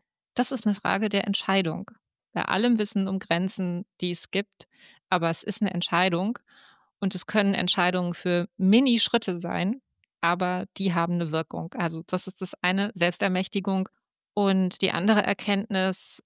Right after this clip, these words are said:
zu der du mir noch mal verholfen hast oder wo du noch mal was für mich unterstrichen hast, war, was du ganz zum Schluss sagtest,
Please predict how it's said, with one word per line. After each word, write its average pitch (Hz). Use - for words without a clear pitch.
zu -
der 190
du 175
mir 180
noch 180
mal 175
verholfen 175
hast 180
oder 170
wo 165
du 170
noch 170
mal 170
was 165
für 180
mich 175
unterstrichen 180
hast, 175
war, 170
was 175
du 170
ganz 175
zum 185
Schluss -
sagtest, 180